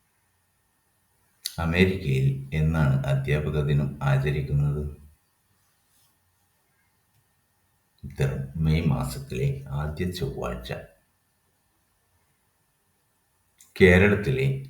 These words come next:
ആദ്യത്തെ വിദ്യാഭ്യാസ മന്ത്രി ആര്? ഉത്തരം ജോസഫ് മുണ്ടശ്ശേരി. കേരളത്തിലെ വിദ്യാഭ്യാസ പരിഷ്കരണ നിയമത്തിന്റെ സൃഷ്ടാവ് എന്നറിയപ്പെടുന്നത് ആരാണ്?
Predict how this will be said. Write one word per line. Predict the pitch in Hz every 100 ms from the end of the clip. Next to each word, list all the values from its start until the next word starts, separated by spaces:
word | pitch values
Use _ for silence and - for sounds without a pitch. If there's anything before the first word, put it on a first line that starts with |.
| -
ആദ്യത്തെ | 76 80 92 90 92 82
വിദ്യാഭ്യാസ | 73 73 90 90 90 87
മന്ത്രി | 76 65 65 65 67 -
ആര്? | - 67 - - - _ _ _ _ _ _ _ _ _ _ _ _ _ _ _ _ _ _ _ -
ഉത്തരം | - - - - -
ജോസഫ് | 78 78 78 - 90 - 69
മുണ്ടശ്ശേരി. | 60 62 62 - - - - - _ _ _ _ _ _ _ _ _ _ _ _ _ _ _ _ _ _ _ _ _ _ _ _ _ 101
കേരളത്തിലെ | 101 120 135 131 120 90 80 80 82
വിദ്യാഭ്യാസ | 90 98 110 107 - 101
പരിഷ്കരണ | - 80 - - 95 90
നിയമത്തിന്റെ | 82 71 65 67 67 64 64 135 -
സൃഷ്ടാവ് | - 92 - 196 95 98 -
എന്നറിയപ്പെടുന്നത് | 71 67 67 65 67 62 67 67 65
ആരാണ്? | 64 67 64